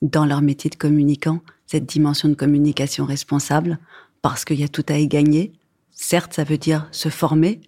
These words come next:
avant, ça veut dire comprendre les enjeux du monde dans lequel nous sommes, mais, euh, c'est absolument indispensable aujourd'hui si on veut aussi, en tant que communicant, prendre une place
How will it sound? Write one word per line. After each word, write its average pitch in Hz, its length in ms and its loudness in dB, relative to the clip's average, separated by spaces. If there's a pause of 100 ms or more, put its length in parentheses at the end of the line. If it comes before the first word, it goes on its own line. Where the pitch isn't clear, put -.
(140)
avant, 151 380 -2 (240)
ça 123 120 -8
veut 135 120 -2
dire 143 260 -6
comprendre 190 480 0
les 147 200 -4
enjeux 151 220 2
du 151 140 0
monde 151 180 2
dans 143 120 -4
lequel 147 280 0
nous 143 120 0
sommes, 160 300 -4 (460)
mais, 156 360 2
euh, 143 120 0 (580)
c'est - 180 -2
absolument 156 600 2 (100)
indispensable 165 840 0
aujourd'hui 147 560 0 (400)
si - 260 0
on 160 120 4
veut 190 420 0 (100)
aussi, 156 320 -4
en 180 80 0
tant 160 120 -2
que 147 60 -6
communicant, 156 560 0 (380)
prendre 160 280 0
une 160 160 4
place 165 540 -2